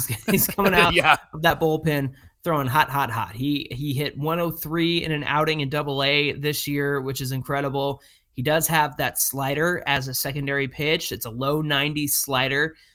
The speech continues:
Speaker 1: So he, if he can throw that well, and if he can tunnel it well and throw it from the same arm slot, uh, pitchers are, or hitters are gonna be fooled against him because you don't
Speaker 2: Mm-hmm.
Speaker 1: know if that heat is coming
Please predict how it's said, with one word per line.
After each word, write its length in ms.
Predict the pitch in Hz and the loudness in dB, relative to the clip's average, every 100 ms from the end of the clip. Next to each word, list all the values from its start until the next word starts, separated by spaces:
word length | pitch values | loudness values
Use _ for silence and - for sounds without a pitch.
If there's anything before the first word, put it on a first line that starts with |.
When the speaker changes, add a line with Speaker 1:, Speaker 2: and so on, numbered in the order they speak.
| _ | _
Speaker 1:
So 580 | - - 139 135 131 127 - | -2 2 2 2 0 -2 -8
he, 180 | 120 - | -12 -6
if 200 | 131 131 | -6 -4
he 120 | 160 | -4
can 140 | 156 131 | -4 -4
throw 240 | 156 170 | 0 2
that 180 | 185 175 | 4 4
well, 260 | 175 175 180 | 4 4 2
and 120 | 151 | 0
if 140 | 127 | -4
he 140 | - 143 | -6 -6
can 160 | 143 | -6
tunnel 360 | 120 165 165 180 | -6 -4 -2 0
it 80 | - | 0
well 360 | 156 156 160 - _ _ | 2 4 2 -4 _ _
and 100 | 117 | -12
throw 180 | - 143 | -6 -4
it 100 | - | -4
from 140 | 135 | -6
the 60 | 123 | -6
same 300 | - 147 147 | -4 -2 -2
arm 220 | 139 151 | 0 -2
slot, 440 | - - 113 113 - _ _ _ _ | -4 -4 -4 -4 -8 _ _ _ _
uh, 40 | - | -12
pitchers 380 | - 156 165 | -8 -4 -2
are, 120 | 175 170 | -2 -2
or 140 | 156 | 0
hitters 320 | 131 165 190 165 | 2 2 2 2
are 60 | |
gonna 160 | 156 160 | 0 0
be 120 | 151 | 0
fooled 460 | 131 156 165 147 104 | -2 0 0 0 -4
against 380 | 98 104 - | -6 -6 -6
him 180 | - 101 | -6 -8
because 280 | 98 107 123 | -8 -4 -2
you 80 | 120 | 0
don't 120 | 127 | 0
Speaker 2:
Mm-hmm. 80 | 143 | 0
Speaker 1:
know 100 | 139 | -2
if 100 | 127 | -2
that 180 | 127 113 | -4 -4
heat 340 | - 165 - - _ _ | -4 -4 -4 -10 _ _
is 180 | 170 170 | -4 -2
coming 460 | 175 175 170 170 | 0 2 2 -2